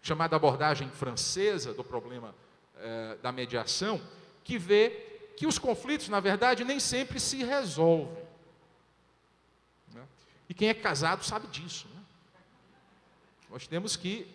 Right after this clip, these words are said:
permanentemente administrar e resolver conflitos, que muitas vezes não vão se resolver.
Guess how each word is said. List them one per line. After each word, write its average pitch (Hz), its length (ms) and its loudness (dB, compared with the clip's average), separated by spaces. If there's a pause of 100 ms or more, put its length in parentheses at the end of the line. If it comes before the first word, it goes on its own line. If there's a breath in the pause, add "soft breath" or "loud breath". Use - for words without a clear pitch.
permanentemente 190 720 2
administrar 156 720 -4
e 175 40 -6
resolver 147 360 -8
conflitos, - 760 -20 (880)
que 190 80 -12
muitas 151 280 -4
vezes 143 180 -2
não 220 100 -2
vão 151 140 -8
se - 100 -10
resolver. 139 500 -16